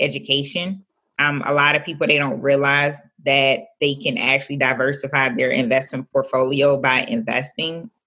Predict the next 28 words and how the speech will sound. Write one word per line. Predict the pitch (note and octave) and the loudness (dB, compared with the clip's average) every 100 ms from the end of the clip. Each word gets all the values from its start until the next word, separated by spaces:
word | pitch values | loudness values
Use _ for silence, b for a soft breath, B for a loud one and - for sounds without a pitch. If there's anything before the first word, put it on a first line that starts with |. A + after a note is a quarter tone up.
| _ - | _ -6
in | D#3+ | -4
hotels | F3+ E3+ - E3 D#3+ E3 D#3 | -2 -2 2 2 4 2 2
or | C#3 - | 0 2
other | C#3 D#3 C#3+ C3+ _ - | 2 2 0 -6 _ -10
commercial | D#3 D#3 - | -4 -2 -2
estate, | D#3 D#3 D3+ D3 - - | -2 0 0 0 -10 -8
commercial | F#3 E3 E3+ D#3 | 0 0 0 2
real | D#3+ | 2
estate | D#3+ - | 2 -2
vehicles. | C3+ D#3 D#3 D#3+ - | 0 -2 0 -4 -2
I've | C3 D3+ - | -4 -4 -4
come | D#3 | -6
across | D3+ D3 C#3+ | -2 0 0
people | - C#3+ C#3+ C3+ - | -4 -4 -2 -2 -2
as | C3 - | -6 0
well | C#3+ C#3+ D3 | 2 4 2
who, | D#3 D3 C#3 B - | 0 -2 -4 B 0
like | D3 | 0
Jessica | D3 C#3+ - | 2 0 -2
just | C3 C#3 | -4 -2
mentioned, | C3+ C#3 C#3 C3+ C3+ B B B - | 0 0 0 -2 -4 B B B 0
they | D#3+ | 0
want | D3+ D3+ | 0 2
more | D3+ | 2
of | D3 | 2
a | - | 0
quick | - G#3 G#3 - | 2 2 2 2
flip. | F3 E3+ D#3 | 6 6 4